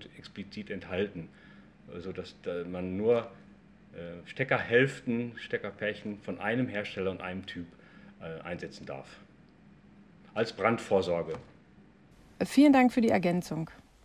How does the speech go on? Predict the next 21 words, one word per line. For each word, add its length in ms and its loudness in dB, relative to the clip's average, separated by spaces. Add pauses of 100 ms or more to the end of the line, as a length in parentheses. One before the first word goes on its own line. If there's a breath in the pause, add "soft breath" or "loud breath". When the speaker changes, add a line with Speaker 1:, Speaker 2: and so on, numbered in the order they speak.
(800 loud breath)
Speaker 2:
Das 220 8
war 100 10
der 100 8
Podcast 520 0
heute 300 8
mit 240 8
Hermann 320 2
Laukamp 500 6
und 180 0
Felix 380 -2
Eger 320 6
vom 200 0
Fraunhofer 640 4
Institut 600 0
für 220 4
Solare 420 4
Energiesysteme 1000 6 (440 loud breath)
und 180 8
mit 160 4
Thomas 340 2
Herold, 500 6